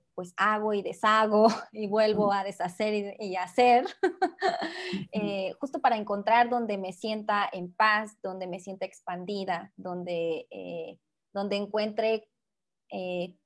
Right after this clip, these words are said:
Speaker 1: cosas que me hagan sentir y ser, me hagan,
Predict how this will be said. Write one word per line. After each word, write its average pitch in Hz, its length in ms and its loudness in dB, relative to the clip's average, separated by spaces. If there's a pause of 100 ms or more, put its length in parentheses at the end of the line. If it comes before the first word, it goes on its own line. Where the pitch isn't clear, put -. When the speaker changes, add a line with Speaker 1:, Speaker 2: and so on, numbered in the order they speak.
(460)
Speaker 1:
cosas 240 280 -4
que 208 60 -8
me 196 80 -4
hagan 202 460 -6
sentir 202 800 -6
y 185 240 -10
ser, 190 540 -4
me 202 100 -6
hagan, 226 280 -2